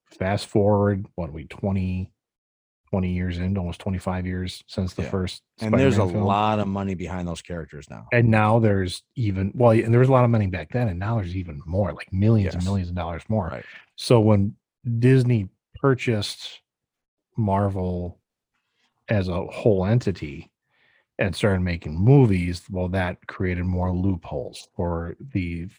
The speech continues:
Speaker 1: families of these creators to come back and say, "Well, the rights on those characters, like,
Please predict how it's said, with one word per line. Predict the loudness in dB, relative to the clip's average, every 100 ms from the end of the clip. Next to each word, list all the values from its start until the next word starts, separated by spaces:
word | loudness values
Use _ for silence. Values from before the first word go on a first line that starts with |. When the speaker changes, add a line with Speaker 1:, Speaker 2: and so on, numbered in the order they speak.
| 0
Speaker 1:
families | 4 6 4 0 -4
of | -6 -6
these | -8 -8
creators | -8 -8 -6 -6 -8
to | -8
come | -6 -4
back | -4 -6 -8
and | -8
say, | -8 -8 -8 -8 -14 _ _ _ -20 -20 _ -2
"Well, | 0
the | 2
rights | 4 6 6
on | 2 2
those | 4 2 2
characters, | -2 -6 -6 -4 -6 -4
like, | -6 -8 -10 -20